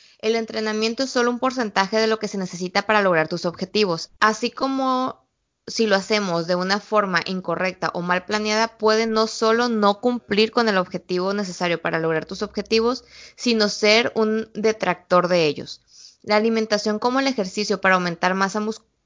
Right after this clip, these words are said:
para aumentar mas-, masa muscular y o reducir grasa corporal necesita de una planeación específica, un conteo de calorías de alimentación como las que utilizamos en el ejercicio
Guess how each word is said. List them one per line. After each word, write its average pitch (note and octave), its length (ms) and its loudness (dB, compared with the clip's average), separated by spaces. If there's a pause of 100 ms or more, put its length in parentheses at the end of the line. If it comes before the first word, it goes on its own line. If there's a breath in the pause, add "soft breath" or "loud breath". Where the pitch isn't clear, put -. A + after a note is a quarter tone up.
(720)
para G3+ 220 6
aumentar G3 320 0
mas-, G3+ 240 0 (100)
masa G3+ 260 -2
muscular G3+ 480 -2
y G#3 200 0
o G3 80 4
reducir F3 360 -2
grasa F#3 280 -2
corporal A3 520 0 (380 soft breath)
necesita G#3+ 540 0
de A#3 80 4
una G#3+ 220 0
planeación G3+ 580 -2
específica, F3+ 760 -2
un G3+ 140 -2
conteo G#3+ 380 0
de A3 100 2
calorías F#3+ 380 0
de G3 80 -4
alimentación G#3 640 -4
como G#3+ 200 -2
las G3 140 -2
que G3 100 -6
utilizamos F3 600 -4
en G3+ 100 -2
el G3+ 80 -2
ejercicio G#3+ 640 -2